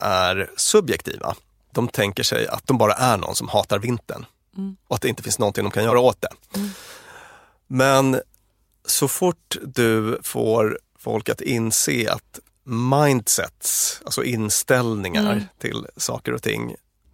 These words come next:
Speaker 1: är en riktig sak och att du faktiskt kan påverka ditt mindset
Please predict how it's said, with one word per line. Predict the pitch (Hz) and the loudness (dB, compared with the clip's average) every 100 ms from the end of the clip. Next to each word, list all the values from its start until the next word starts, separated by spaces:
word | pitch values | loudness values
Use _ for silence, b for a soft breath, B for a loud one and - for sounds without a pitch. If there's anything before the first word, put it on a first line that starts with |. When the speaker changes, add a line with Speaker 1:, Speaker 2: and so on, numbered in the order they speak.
| _ _ - | _ _ 0
Speaker 1:
är | 107 113 | 0 2
en | 120 | -2
riktig | 120 131 - - | -2 -6 -4 -2
sak | - 123 113 170 - - - B B B B B | 2 4 4 4 -4 -12 -12 B B B B B
och | - 120 | -2 0
att | - | 0
du | |
faktiskt | 107 101 - - - | -2 -2 -4 -8 -2
kan | 110 110 | -2 -2
påverka | - 156 131 196 - 95 104 120 | -2 2 4 4 4 0 0 -4
ditt | 113 - | -10 -6
mindset | 50 - - - | -6 -4 -6 -6